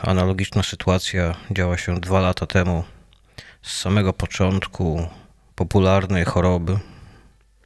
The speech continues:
I teraz jest analogiczna sytuacja. A jeszcze tym bardziej, obserwując przez chwilę to, co się dzieje i widząc wyłącznie jeden narratyw,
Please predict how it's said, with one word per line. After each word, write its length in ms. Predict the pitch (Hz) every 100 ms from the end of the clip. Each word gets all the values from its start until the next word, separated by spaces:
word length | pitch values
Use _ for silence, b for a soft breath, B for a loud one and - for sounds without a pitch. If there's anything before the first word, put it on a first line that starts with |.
| _ - B B B B B B B B -
I 100 | -
teraz 340 | 113 107 -
jest 320 | 101 - -
analogiczna 540 | 113 113 117 110 - 101
sytuacja. 840 | - - 90 80 - - 62 - - B B B _ _ _ _ _ _ b b b b b b b b _ B B B B B B B -
A 80 |
jeszcze 260 | 95 92 101
tym 200 | - 95
bardziej, 520 | 92 120 120 117 107 - B B B - _ _ _ _ -
obserwując 760 | - - 98 95 123 127 120
przez 220 | - -
chwilę 440 | - - 104 87 87 B B B B _ _ _ _ _ _ _ -
to, 160 | - 95
co 120 | 90
się 160 | - -
dzieje 480 | 82 98 104 101 90 B B B -
i 80 | 101
widząc 340 | 104 104 98
wyłącznie 500 | 95 87 95 - -
jeden 260 | 87 101 98
narratyw, 680 | 95 92 104 - 113 -